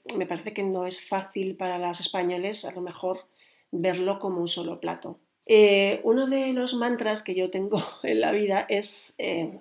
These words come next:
hacerme la vida fácil, ¿no? Porque es la, realmente la manera que en mi vida las cosas vayan bien, que pueda cumplir lo que yo me propongo y mantener un poquito a raya, pues, desde la ansiedad y la culpabilidad.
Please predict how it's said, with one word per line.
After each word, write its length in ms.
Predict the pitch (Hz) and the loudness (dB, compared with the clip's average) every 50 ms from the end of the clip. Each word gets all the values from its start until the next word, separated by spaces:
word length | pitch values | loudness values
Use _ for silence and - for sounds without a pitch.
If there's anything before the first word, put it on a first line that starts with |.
| _ | _
hacerme 280 | - 180 190 190 190 208 | 0 2 4 4 4 4
la 120 | 208 196 | 4 4
vida 200 | 185 185 190 208 | 4 4 2 2
fácil, 520 | 202 - - 180 160 - - 160 - - 240 | 2 0 -2 -4 -4 -4 -6 -8 -6 -6 -6
¿no? 240 | - 185 220 254 - _ - - - - - - - - - - - - _ _ | -6 -6 -8 -10 -16 _ -20 -20 -18 -18 -18 -18 -18 -18 -20 -20 -20 -20 _ _
Porque 1080 | - 208 196 - - - - 202 196 190 190 185 185 185 185 180 185 185 180 180 175 180 208 - - | -2 -2 -2 -2 -6 -10 -4 -2 0 2 2 2 4 4 4 4 4 2 0 0 -4 -8 -10 -8 -4
es 180 | 208 196 190 202 | -4 -2 2 4
la, 160 | 208 208 208 | 6 6 6
realmente 340 | 208 208 208 208 208 214 214 | 6 6 6 6 4 2 2
la 120 | 208 208 | 0 0
manera 380 | 202 196 196 202 208 214 208 208 | 0 0 0 0 0 0 0 -2
que 840 | - 196 190 190 185 185 185 185 185 185 180 180 180 180 185 - - | -4 -4 -2 0 0 0 0 0 0 0 0 -2 -4 -6 -8 -4 0
en 80 | 190 | 2
mi 140 | 185 185 180 | 2 4 4
vida 180 | 185 196 202 196 | 4 4 4 4
las 140 | 196 190 196 | 4 2 0
cosas 240 | 202 196 196 170 | -4 -6 -4 -4
vayan 260 | 170 185 185 180 185 196 | -2 -2 -2 -2 0 2
bien, 340 | 208 214 220 226 240 247 - - | 2 2 2 0 -4 -8 -12 -12
que 100 | - 170 | -12 -12
pueda 340 | - - 185 180 185 180 175 | -4 -4 -2 0 0 0 0
cumplir 420 | - 185 185 170 202 190 196 180 | 0 0 0 0 2 0 2 2
lo 120 | 180 180 180 | 0 -2 -2
que 120 | 190 170 | -2 -2
yo 100 | 180 185 185 | -2 0 0
me 160 | 190 190 185 | 0 -2 -2
propongo 560 | - 196 180 - 208 208 202 202 220 226 220 - - - - - - - - - _ | -2 -4 -2 -2 -2 -2 0 0 -2 -2 -4 -8 -18 -20 -20 -20 -20 -20 -20 -12 _
y 120 | - 226 220 | 2 4 6
mantener 400 | 202 190 190 - 190 185 185 190 | 6 6 4 4 2 0 0 -2
un 100 | 196 196 | -2 -4
poquito 540 | 202 196 - 202 - - 208 208 208 - - | -6 -10 -10 -12 -10 -6 -4 -4 -4 -2 -2
a 100 | 185 190 | -4 -4
raya, 360 | 190 185 185 185 190 196 196 | -4 -4 -6 -4 -6 -6 -6
pues, 280 | - 180 - 180 - 175 | -2 -4 -4 -2 -2 -2
desde 220 | 180 170 170 170 | -2 0 0 0
la 60 | 175 | 0
ansiedad 600 | 175 170 - - 180 170 175 180 185 196 196 196 | 0 -2 -2 -2 -2 0 2 2 2 0 0 -2
y 60 | 214 | -4
la 140 | 202 190 190 | -4 -4 -4
culpabilidad. 640 | - 185 170 - 175 170 165 - 175 175 170 170 | -4 -4 -4 -4 -2 -4 -2 -2 -2 -2 -2 -4